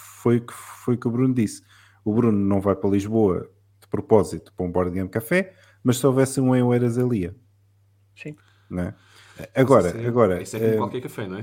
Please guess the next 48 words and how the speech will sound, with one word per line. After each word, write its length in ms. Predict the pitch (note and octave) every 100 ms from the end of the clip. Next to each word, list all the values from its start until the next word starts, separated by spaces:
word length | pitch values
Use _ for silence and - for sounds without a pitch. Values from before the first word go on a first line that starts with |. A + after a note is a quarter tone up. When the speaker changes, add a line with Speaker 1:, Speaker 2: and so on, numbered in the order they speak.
| A2 -
Speaker 3:
Tu, 140 | G2+
se, 200 | - -
a 40 | A2
não 100 | A2+
ser 180 | A#2+
que 100 | A2+
vais 140 | A#2 A2+
comer 180 | - A2+
pastéis 380 | G2 - G#2 G#2
de 40 |
Belém 340 | A2 A#2 F#2+ F2+
e 20 |
que 120 | -
só 100 | -
consegues 380 | F#2 G#2 G#2+ F#2
comer 180 | G#2+ G2
em 100 | G2+
Belém, 460 | A2 A#2+ C#3+ E3+ D#3+
de, 260 | C#3 D3+
se 140 | D3 -
tu 60 | -
quiseres 260 | A2 A2+
comer 160 | A2+ B2
uma 140 | B2
nata, 300 | B2+ C#3 D#3+
vais, 320 | D3+ D3+ D3+
vais 200 | - C#3+
ao 60 | D3+
café 220 | D3+ D3+
da 120 | D3+
tua 160 | D3 E3+
rua, 180 | D#3+ G#2+
não 160 | E2+
vais, 560 | E2 F2+ F#2+ F#2+ - -
não 100 | F#2+
é? 100 | G#2+
Speaker 1:
Certo. 480 | A2+ - F2 E2+ F2
Speaker 3:
Não 100 | G#2
vais 180 | A2 A#2
todos 260 | B2 B2+ A#2
os 160 | B2
dias 240 | C3 C#3+ C#3+
ou 80 | A#2+
todas 320 | B2 A#2+ C3+
as 120 | B2+
semanas 500 | - C3 C3+ C#3+ D3
fazer, 500 | - D3+ C#3 C#3 A#2
eh, 720 | F#2 E2 - - - F2+ F2